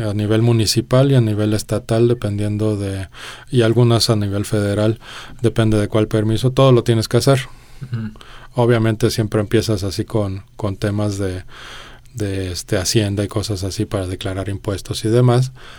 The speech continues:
Speaker 1: pero necesitas también permisos para, para producción, necesitas permisos, este, de, de,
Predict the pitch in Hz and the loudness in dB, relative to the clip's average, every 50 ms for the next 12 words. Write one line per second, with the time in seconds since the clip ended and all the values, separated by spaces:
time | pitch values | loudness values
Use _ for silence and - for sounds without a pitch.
0 | - - - - 147 147 147 147 143 123 104 101 104 - 107 - - 113 - - | -20 -20 -2 2 4 4 6 6 4 4 2 2 -2 -4 -4 -2 -2 -4 -2 -2
1 | 110 101 104 104 101 - 110 104 101 101 101 - - 113 98 - - 101 92 87 | -4 -2 -2 -4 -2 -2 -2 -2 -2 -2 -4 -2 -4 -4 -6 -4 -6 -8 -6 -6
2 | 90 90 - - - 101 95 95 - - 117 120 123 131 131 - - 156 160 160 | -10 -12 -14 -10 -8 -8 -8 -8 -6 0 4 6 6 6 4 4 2 2 2 2
3 | 160 147 120 101 107 104 - - - - - 104 95 - - 104 98 101 104 95 | 2 2 0 0 -2 -6 -8 -8 -8 -6 -6 -6 -6 -4 -6 -6 -4 -4 -6 -4
4 | - - 110 101 95 - - 110 90 85 - - - - 98 95 95 92 95 92 | -4 -4 -4 -4 -4 -6 -6 -8 -8 -8 -12 -14 -10 -8 -8 -6 -6 -8 -10 -10
5 | - - - - - - - - - - - 120 107 104 101 98 98 95 95 92 | -14 -18 -20 -20 -18 -18 -20 -20 -20 -16 -8 -4 -4 -2 -2 -2 -4 -4 -6 -6
6 | 95 98 104 - - _ - - - - - - - - - - - - - 143 | -8 -8 -10 -14 -18 _ -20 -20 -20 -20 -20 -20 -20 -20 -20 -20 -20 -12 -6 -4
7 | 131 131 127 117 110 117 110 | -2 -2 -2 0 2 2 2